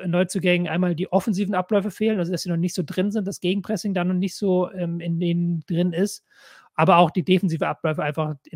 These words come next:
bei der ganzen Mannschaft ein Stück weit weg waren. Wenn wir jetzt gucken, wir sind jetzt nach fünf Spieltagen bei Leverkusen bei zehn Gegentoren in der Bundesliga. In der vergangenen Hinrunde und in der vergangenen Rückrunde haben sie jeweils zwölf Gegentore kassiert. Also man merkt schon, da gibt's, äh, durchaus Bereiche, wo, an denen Leverkusen noch arbeiten muss.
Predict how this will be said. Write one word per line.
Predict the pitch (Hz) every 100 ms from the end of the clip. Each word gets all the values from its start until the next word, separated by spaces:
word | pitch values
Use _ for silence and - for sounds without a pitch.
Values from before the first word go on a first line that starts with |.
| 139
bei | 156
der | 165
ganzen | 170 175 175
Mannschaft | 160 -
ein | 156
Stück | - 180
weit | 165 151
weg | 165 -
waren. | 160 127 123 131 _ - - - -
Wenn | 156 160
wir |
jetzt | 160 -
gucken, | 190 180 175
wir | 170
sind | 170 180
jetzt | 175 -
nach | 170
fünf | - 190
Spieltagen | - 196 185 175 170 170
bei | 165
Leverkusen | 165 170 175 190 156
bei | 165
zehn | - 185 175
Gegentoren | 175 185 180 160
in | 156
der | 151
Bundesliga. | 147 156 156 - 156 165 170 -
In | 170
der | 160
vergangenen | 170 160 165 165
Hinrunde | 147 190 175 180
und | 175
in | 165
der |
vergangenen | 143 170 170 165
Rückrunde | 156 185 - 170 160
haben | 156
sie | 156
jeweils | 165 165 -
zwölf | - 180 180
Gegentore | - 151 143 139
kassiert. | 135 139 - 147 - _ _ _ -
Also | 156 160 151 _ -
man | 156
merkt | 160 175 -
schon, | 190 185
da | 175
gibt's, | 175 -
äh, | 175 160 160 156 156 147 _ -
durchaus | 185 196 -
Bereiche, | 175 165 180 180
wo, | 185
an | 165
denen | 170
Leverkusen | 170 175 180 165
noch | 170
arbeiten | 160 160 151 135
muss. | 139 139 - -